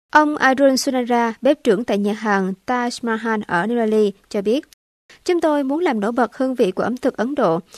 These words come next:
Chúng tôi muốn các phái đoàn đến đây được dùng những món đặc sản ở mọi vùng miền của Ấn Độ."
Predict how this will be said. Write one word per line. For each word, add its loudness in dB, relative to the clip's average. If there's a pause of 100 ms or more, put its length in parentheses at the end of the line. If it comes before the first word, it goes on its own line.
(160)
Chúng -2
tôi 2
muốn 0
các -2
phái -2
đoàn -2
đến -2
đây 0
được -2
dùng 0
những -4
món -4
đặc -6
sản -4 (220)
ở 0
mọi -2
vùng -4
miền -2
của -8
Ấn -6
Độ." -2